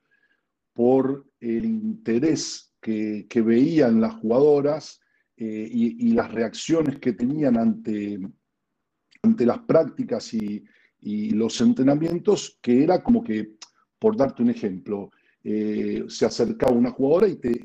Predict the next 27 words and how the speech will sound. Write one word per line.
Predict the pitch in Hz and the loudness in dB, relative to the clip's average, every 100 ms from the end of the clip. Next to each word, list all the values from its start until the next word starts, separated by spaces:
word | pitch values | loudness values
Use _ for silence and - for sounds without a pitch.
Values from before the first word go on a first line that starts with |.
| - | -8
y | 113 | -8
te | - | -6
expresaba | 120 - 123 - 160 127 | -10 -8 -8 -6 -2 0
abiertamente | 139 147 165 185 208 131 | 0 -2 -4 -4 -6 -2
que | 170 | 0
algo | 185 | 2
no | 139 | 2
le | 131 | 2
salía. | - 131 123 107 101 - _ _ _ | 2 2 2 0 -8 -16 _ _ _
Y, | 135 147 139 | -4 -4 -6
y | 156 | -6
era | 208 220 214 _ _ _ _ | 0 2 0 _ _ _ _
como | - 135 | -4 -2
que | 131 139 | 0 2
el | 131 | 2
mensaje | 135 135 131 - 208 190 - 131 | 4 2 2 0 0 0 -2 -4
de, | 151 - _ | -4 -8 _
de | 113 135 143 - _ _ | 0 0 0 -6 _ _
"esto | 175 - - 143 | 0 0 -2 -2
no | 170 | -2
me | 165 | -4
sale", | 147 127 113 127 135 - _ | -2 -2 0 0 -2 -8 _
era, | 156 170 156 - _ _ _ _ | 2 4 2 0 _ _ _ _
eh, | 127 127 | -6 -4
"por | - 175 | -6 -8
favor, | - 147 190 - | -2 -2 -2 -6
solucionalo". | _ - - 135 139 - 135 208 156 107 | _ -12 -6 -4 -4 -6 -6 -4 -6 -8